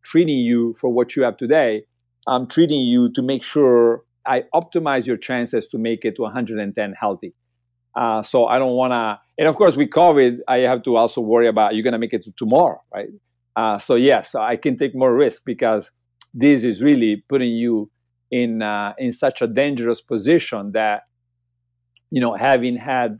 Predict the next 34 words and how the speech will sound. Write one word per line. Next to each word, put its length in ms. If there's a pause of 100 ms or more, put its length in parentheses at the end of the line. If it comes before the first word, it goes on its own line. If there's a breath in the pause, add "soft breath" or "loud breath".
you 100
know, 160
three 180
or 120
four 380
F 180
D 240
A 60
approvals 580
related 380
to 100
this, 320 (540)
uh, 560 (480)
really, 680
uh, 180
minimizes 720
the 200
acute 380
risk, 340 (300)
but 200
we 100
still 260
have 140
an 100
uncertainty 580
on 120
long-term 520
risk. 280 (320)
And 120
that's 180
just 220
very 220
unfortunate 640
that, 260